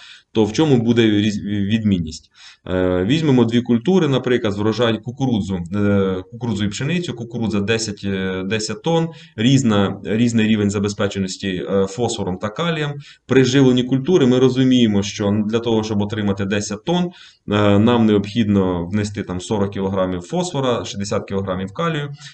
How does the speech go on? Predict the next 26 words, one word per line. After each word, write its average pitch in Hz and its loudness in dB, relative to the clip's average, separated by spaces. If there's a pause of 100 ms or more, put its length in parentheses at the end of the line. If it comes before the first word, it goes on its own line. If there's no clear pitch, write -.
Якщо 117 2
у 113 6
нас 110 0
рівень 104 4
підростає 104 0
в 104 -2
ґрунті 143 -4
або 113 -2
вищий 107 -4
рівень 104 -2
ґрунту, 151 -2
то 110 -4
ми 107 0
розуміємо, 117 -2
що - -8
ми 107 -2
навіть 107 -4
нічого 104 -6
і - -4
не 101 0
вносимо. 98 -4
Тобто 117 -2
нам, 117 0 (380)
е, 98 4
рівень 110 4
ґрунту 175 2